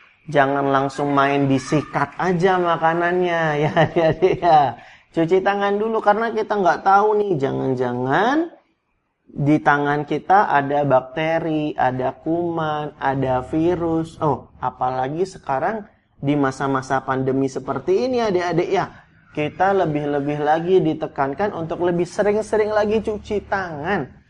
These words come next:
untuk menjaga kebersihan dan mencegah virus, bakteri, kuman itu masuk ke dalam tubuh kita lewat tangan kita yang kotor.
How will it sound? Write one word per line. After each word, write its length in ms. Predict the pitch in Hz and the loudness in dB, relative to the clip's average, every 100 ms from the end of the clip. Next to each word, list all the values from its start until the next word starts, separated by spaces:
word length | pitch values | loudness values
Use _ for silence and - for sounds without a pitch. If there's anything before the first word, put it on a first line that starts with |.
| _ _ _ - | _ _ _ -8
untuk 320 | 139 139 135 | -6 -4 -4
menjaga 640 | 143 139 139 147 151 143 | -4 -2 0 -2 -2 -4
kebersihan 720 | 147 139 135 131 143 147 175 160 | -4 -4 -6 -6 -6 -4 -4 -2
dan 160 | 135 | -2
mencegah 720 | 135 135 135 196 185 185 180 - _ - | -2 -4 -4 -2 4 4 4 -6 _ -2
virus, 400 | 180 190 185 160 | 2 4 4 0
bakteri, 640 | 143 135 - 165 160 156 | 0 0 -2 -2 0 -4
kuman 480 | - 165 165 165 160 | -4 -4 -2 -4 -4
itu 240 | 156 165 | -8 -6
masuk 720 | 147 127 147 170 165 - 226 - | -4 -2 -2 -4 -6 -8 -10 -4
ke 80 | |
dalam 400 | 160 143 147 151 | 0 2 2 2
tubuh 320 | 156 156 143 143 | -2 -4 -4 -6
kita 400 | 151 - 294 359 - _ 131 | -8 -2 -2 -2 -18 _ 0
lewat 480 | 143 139 143 139 151 | 2 4 2 0 -2
tangan 400 | 143 143 143 139 | -2 -2 -4 -6
kita 320 | 147 147 139 | -4 -2 -2
yang 240 | 135 131 | -4 -6
kotor. 720 | - 123 - 131 117 - - | -6 -8 -6 -6 -6 -10 -18